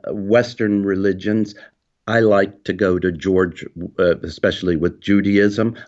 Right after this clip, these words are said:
I like to go to George Washington's letter to, uh,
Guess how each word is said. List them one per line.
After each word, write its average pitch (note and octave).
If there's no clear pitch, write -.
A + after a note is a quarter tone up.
I G2
like F#2+
to F2
go F2
to E2+
George E2+
Washington's E2
letter E2+
to, D#2+
uh, D2+